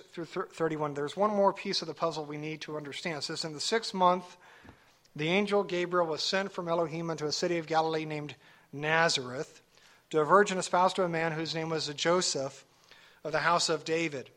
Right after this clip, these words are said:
And the virgin's name was Mary. And the angel came in unto her and said, Hail, thou that art highly favored, Yahweh is with thee.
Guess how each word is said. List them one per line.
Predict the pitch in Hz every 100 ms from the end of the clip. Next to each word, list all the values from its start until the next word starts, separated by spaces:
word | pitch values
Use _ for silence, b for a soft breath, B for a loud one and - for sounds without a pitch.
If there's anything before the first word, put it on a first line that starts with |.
| _ _ b b b
And | 156
the | 151
virgin's | 170 202 185 180
name | 190 190
was | 185 151
Mary. | 160 180 170 127 117 _ _ _ _ _ _ _ _ _ -
And | 139
the | 160
angel | 202 196
came | 180 196 185
in | 180
unto | 190 175 151
her | 156
and | 156
said, | 147 175 156
Hail, | 165 180 160 B B B -
thou | 160 175
that | 180 170
art | 160 156 139
highly | - 175 190 180
favored, | 175 190 185 151 147
Yahweh | 160 175 180 175
is | 143
with | 151 202 -
thee. | 147 117